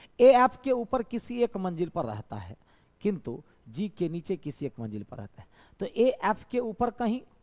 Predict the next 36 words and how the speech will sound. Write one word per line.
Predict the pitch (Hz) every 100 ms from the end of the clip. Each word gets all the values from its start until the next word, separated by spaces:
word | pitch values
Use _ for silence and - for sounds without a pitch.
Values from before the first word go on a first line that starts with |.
| _ _ -
और |
जी | 143 180 202
के | - 226
नीचे | 175 147 - 139
किसी | 117 - 113
एक | -
मंजिल | 110 104 101
पर। | - 95 - - _ -
तो | 139
क्या | 202
हो | 196
जाएगा? | 202 240 151 117 - _ _ _ -
ए | 139 180 - - _ _ _ _ _ _ _ _ -
एफ | 202 - -
के | 170
ऊपर | 143 185 185
कहीं | 190 190 202
रहेगा | 196 214 220 156 - - -
और | -
जी | 113 143
के | 123 143
नीचे | 120 120 -
कहीं | - 98 98
रहेगा। | 95 98 98 - _ _ -
तो | -
एएफ़जी | - 160 135 131 120 123 120
हो | 135 147
गया। | 175 170 - _ _ _ _ _ -
तो |
बताइए, | 113 113 127 147 - - _ -
एबी | 151 170 143 135 180 - _ _
सी, | - 151
डी, | 127 120 123 170 _ _ _ _ _ _ -
ई, | 147 139
एफ, | 117 127 - - -
जी। | 101 101